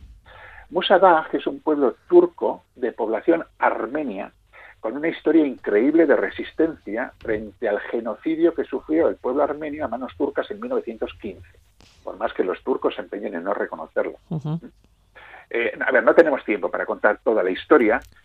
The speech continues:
Speaker 1: pero digamos que tras diversos avatares, el, estos,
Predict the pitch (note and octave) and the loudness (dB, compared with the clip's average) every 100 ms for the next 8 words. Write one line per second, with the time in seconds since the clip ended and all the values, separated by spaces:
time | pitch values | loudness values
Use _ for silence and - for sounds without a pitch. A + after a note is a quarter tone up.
0 | _ B2+ B2 C#3+ D#3+ D#3+ - B2 A#2+ B2+ | _ -2 4 4 4 2 0 0 2 2
1 | - D3+ D3+ C#3+ F3 D#3 C3 - - _ | 0 -2 -2 2 4 4 2 -4 -14 _
2 | - A2+ F#2+ G2 G#2 - - - D#3 | -12 -8 -6 -6 -8 -8 -6 -2 -4